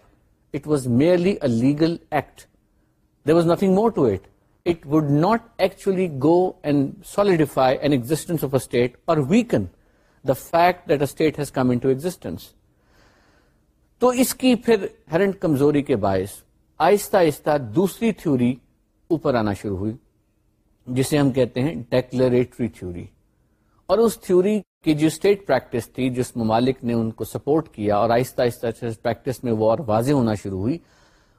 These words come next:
اس تھیوری کے پروپوننٹس کا یہ خیال تھا کہ بھئی جب اسٹیٹ وجود میں آ گئی ہے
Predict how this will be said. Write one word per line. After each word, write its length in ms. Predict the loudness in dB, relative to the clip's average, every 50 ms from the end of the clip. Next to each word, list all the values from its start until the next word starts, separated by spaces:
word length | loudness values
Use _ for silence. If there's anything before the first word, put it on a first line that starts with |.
| _ _
اس 220 | 0 0 0 0
تھیوری 340 | -4 -2 0 2 2 2 0
کے 380 | 0 2 2 4 4 4 2 0 -4 _ _ _ _
پروپوننٹس 520 | 0 0 0 0 0 2 2 2 2 0
کا 80 | 0 2
یہ 160 | 2 2 2 0
خیال 220 | 0 0 0 0 0
تھا 180 | -2 -4 -6
کہ 140 | -6 -6 -6
بھئی 240 | -2 0 0 0 0
جب 160 | 0 -2 -2 -4
اسٹیٹ 340 | -6 -2 0 0 0 0 0
وجود 360 | -2 -2 0 0 -2 -2 0
میں 120 | 0 0
آ 120 | 0 0 0 0
گئی 220 | 0 0 0 0 0
ہے 160 | -2 -2 -4